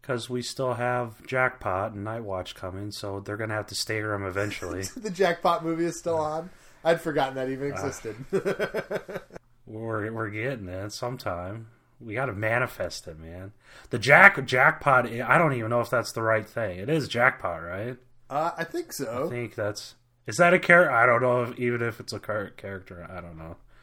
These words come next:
Speaker 1: They're making a movie. But, yeah, Jackpot. That's the, if we don't get press access to Jackpot, I mean, we might as well just quit the, quit the podcast.
Speaker 2: Well, and it's worth mentioning that Spider-Man does,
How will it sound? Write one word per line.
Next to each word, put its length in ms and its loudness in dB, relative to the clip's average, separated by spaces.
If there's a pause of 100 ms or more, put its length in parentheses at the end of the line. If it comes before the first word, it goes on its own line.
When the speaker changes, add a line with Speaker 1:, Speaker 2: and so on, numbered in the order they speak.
(180)
Speaker 1:
They're 140 -4
making 300 -6
a 20 -8
movie. 340 -6
But, 480 0
yeah, 260 -4
Jackpot. 680 -8
That's 320 -2
the, 720 -2 (800)
if 160 -8
we 100 10
don't 200 12
get 160 8
press 360 10
access 420 4
to 120 -6
Jackpot, 800 -2 (760)
I 80 -16
mean, 220 -12
we 80 -10
might 160 -10
as 100 -10
well 120 -12
just 260 -12
quit 300 -14
the, 380 -18 (580)
quit 180 -12
the 60 -16
podcast. 760 -14 (920)
Speaker 2:
Well, 220 -4
and 140 -4
it's 180 -8
worth 260 -2
mentioning 520 -4
that 160 -8
Spider-Man 680 -4
does, 680 -4